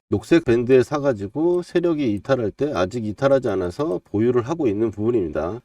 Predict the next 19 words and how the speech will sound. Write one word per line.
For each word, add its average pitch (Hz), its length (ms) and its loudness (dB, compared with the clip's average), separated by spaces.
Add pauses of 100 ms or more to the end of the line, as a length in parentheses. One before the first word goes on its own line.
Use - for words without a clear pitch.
이걸 170 240 8
어떻게 165 340 8
매매할 127 400 4
수 135 140 -2
있느냐? 95 560 0
녹색 - 500 2
밴드에서 123 640 2
우리는 101 720 0
잘 117 220 4
가던 104 300 0
종목이 90 600 -4 (140)
밀렸을 101 460 2
때 156 340 -4 (100)
매수를 95 460 0
해가지고 135 720 -2
빨간 196 440 2
선이 175 260 0
보이시죠? 95 500 -4
이 95 80 -6